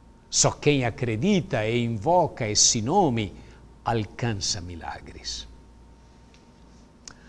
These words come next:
Também hoje há milagres,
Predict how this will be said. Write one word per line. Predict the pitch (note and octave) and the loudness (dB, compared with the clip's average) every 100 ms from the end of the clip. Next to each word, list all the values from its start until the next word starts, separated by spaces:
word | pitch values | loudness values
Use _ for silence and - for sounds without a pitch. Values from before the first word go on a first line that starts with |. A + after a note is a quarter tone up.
| - - | -20 -6
Também | - C#3+ D#3+ E3+ | -2 2 4 4
hoje | F3 F3+ - - - - - - - - - - | 4 2 -2 -6 -14 -20 -20 -20 -20 -20 -20 -6
há | A2 F#2 - | -4 -4 -8
milagres, | G2+ D2+ C2+ - - - - - | -10 -10 -12 -14 -16 -14 -10 -10